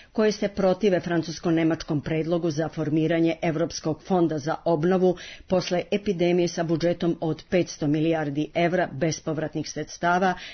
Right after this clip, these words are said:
čiji bi garant bile članice Evropske unije. Austrija odbacuje tu inicijativu uz protivpredlog da sredstva budu pozajmice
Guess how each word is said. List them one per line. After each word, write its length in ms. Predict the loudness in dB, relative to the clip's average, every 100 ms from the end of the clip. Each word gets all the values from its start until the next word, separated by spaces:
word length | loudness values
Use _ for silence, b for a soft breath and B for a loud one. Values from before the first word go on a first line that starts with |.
| B B
čiji 180 | 2
bi 160 | 4 4
garant 360 | 4 4 2 2
bile 280 | 2 2
članice 500 | 0 -2 -2 -2 -2 -4
Evropske 460 | -6 -8 -6 0 0
unije. 360 | 0 -6 -8 -12 B B B B
Austrija 480 | 2 2 2 4
odbacuje 480 | 4 2 0 2 0
tu 260 | 0 -2 0
inicijativu 840 | 0 0 -2 -6 0 2 4 2 0
uz 300 | -2 0 -2 0
protivpredlog 800 | 0 0 -4 0 0 2 0 0
da 220 | -4 -6
sredstva 540 | -2 0 0 -2 -4
budu 340 | 0 2 2 0
pozajmice 840 | -2 -2 0 2 2 2 0